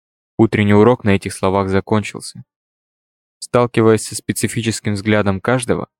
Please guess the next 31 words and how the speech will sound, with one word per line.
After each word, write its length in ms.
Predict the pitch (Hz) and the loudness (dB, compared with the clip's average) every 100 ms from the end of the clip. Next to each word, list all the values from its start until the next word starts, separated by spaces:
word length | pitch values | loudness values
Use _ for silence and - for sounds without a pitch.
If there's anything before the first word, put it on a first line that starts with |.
| _ _ _ | _ _ _
Е 160 | - 104 | 0 2
Цинь 240 | - 104 | 0 0
Юй, 180 | 107 131 | 2 4
казалось, 540 | - 110 113 110 104 | 2 2 2 2 0
не 80 | 107 | -4
замечал 480 | 104 104 104 - 110 | 0 0 0 0 0
ничего 420 | 107 - 98 95 | 0 -4 -2 0
необычного. 720 | 95 95 92 101 - 95 - _ _ _ _ _ | 0 0 -2 -4 -8 -14 -16 _ _ _ _ _
Он 220 | - 127 131 | -2 0 2
был 140 | 123 | 2
за 120 | 117 | 0
толпой, 560 | - 113 107 110 92 - - | 0 0 2 0 0 -6 -4
медленно 400 | 104 101 101 95 | 0 0 0 -2
шагая 400 | - 90 101 95 | -4 -4 0 -2
к 80 | - | 0
выходу. 420 | 95 90 - - _ _ _ _ _ _ - | -2 -2 -12 -20 _ _ _ _ _ _ -4
На 80 | 101 | 2
его 220 | 107 120 | 4 4
лице 280 | 123 - 127 | 4 2 2
не 160 | 127 | 2
было 200 | 120 120 | 4 4
никаких 440 | 113 110 110 123 120 | 2 -2 -4 -4 -4
следов 360 | - 117 120 | -2 2 2
депрессии 600 | 107 107 98 104 110 - | 2 0 2 0 0 -2
или 160 | 98 98 | -2 -2
мрачности. 720 | 95 107 107 - - - - _ _ _ _ _ _ | -2 -2 -4 -8 -16 -20 -20 _ _ _ _ _ _
Как 160 | - 92 | -4 -2
будто 320 | 110 135 - | 0 0 0
ничего 460 | 127 123 - 101 101 | -2 -2 -2 0 0
не 100 | 98 | -2
произошло. 680 | - 95 90 95 - - | -2 -2 -2 -8 -10 -12